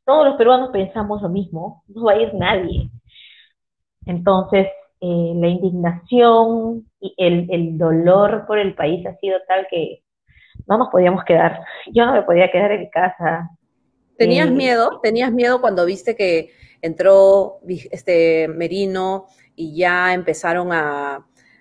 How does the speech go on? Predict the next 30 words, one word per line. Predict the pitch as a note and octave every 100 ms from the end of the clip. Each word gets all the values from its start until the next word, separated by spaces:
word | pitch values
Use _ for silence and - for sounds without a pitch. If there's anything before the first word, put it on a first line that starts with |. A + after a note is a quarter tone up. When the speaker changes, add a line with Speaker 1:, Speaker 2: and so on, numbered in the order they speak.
| -
Speaker 2:
a | D#3+
vocear | D#3 D#3 - F3 F3
quiénes | F#3+ F3 F3
podían | F3 E3+ F3
ser | F3+
los | E3+ E3+
ministros, | E3 F3+ F#3 F3 E3+ E3+
quién, | F#3+ F3+ F3+ -
quién, | G3 -
o, | E3+ -
o | E3+ -
cuáles | F#3+ F#3
eran | F#3+
los | E3
planes | - F#3 F#3 F3+ F3+
que | F3+
tenían, | D#3 D#3 F3 F3 E3+ E3+ E3
eh, | - D#3 D#3
modificar | D3+ D3 D3+ - F3 F3
la | E3
reforma, | D3+ - G3+ F#3+ F3+ E3+ E3 D#3+ D#3 - _ -
las | D#3 E3+
elecciones? | D#3 D#3 F3+ F3 F3+
¿Te, | - F#3
te | - F#3+
dio | G3 C4+
miedo? | C#4 A#3 G#3+ C4+ - -
Eso, | G3 A3 G#3 - -
o |
sea, | D#3